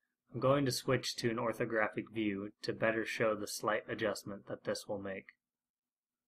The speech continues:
My colleague is going to place four markers in the volume in different areas.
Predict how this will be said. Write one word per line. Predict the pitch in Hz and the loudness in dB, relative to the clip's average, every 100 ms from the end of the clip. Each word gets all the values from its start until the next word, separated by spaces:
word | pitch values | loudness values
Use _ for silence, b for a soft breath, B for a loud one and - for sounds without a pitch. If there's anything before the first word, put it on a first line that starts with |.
| _ _ _ _ 131 | _ _ _ _ 0
My | 117 | 0
colleague | - 135 147 135 | 6 6 6 4
is | 123 | 2
going | 131 123 117 | 2 2 0
to | |
place | - 113 107 | 0 -2 -2
four | - 139 139 | 0 2 4
markers | 123 113 - 104 101 | 4 4 2 -6 -4
in | 104 | -6
the | |
volume | 98 110 104 98 98 | 0 0 0 -2 -8
in | |
different | 95 101 110 98 | -8 -10 -6 -6
areas. | 95 98 - - | -6 -8 -14 -20